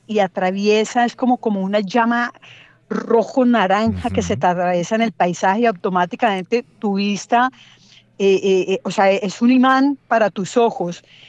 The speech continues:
Speaker 1: Entonces, verlo volar, ver esos despliegues y cuando ya lo logras ver en la percha, ver sus paticas amarillas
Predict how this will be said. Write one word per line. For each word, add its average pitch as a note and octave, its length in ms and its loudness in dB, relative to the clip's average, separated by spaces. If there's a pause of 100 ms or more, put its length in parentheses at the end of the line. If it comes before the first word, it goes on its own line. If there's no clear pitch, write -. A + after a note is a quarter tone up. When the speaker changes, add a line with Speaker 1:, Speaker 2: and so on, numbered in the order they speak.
Speaker 1:
Entonces, G3 320 -4
verlo A#3 400 2
volar, G#3 460 2
ver G3+ 180 -2
esos G#3 260 -4
despliegues G3+ 720 -2
y - 40 -12
cuando F3+ 240 -2
ya E3+ 120 0
lo F#3+ 100 0
logras G#3 360 0
ver G#3 180 0
en G#3+ 80 -4
la G3+ 120 0
percha, G3 440 -4
ver G3 160 2
sus - 180 -10
paticas F#3 520 -4
amarillas F#3+ 640 -2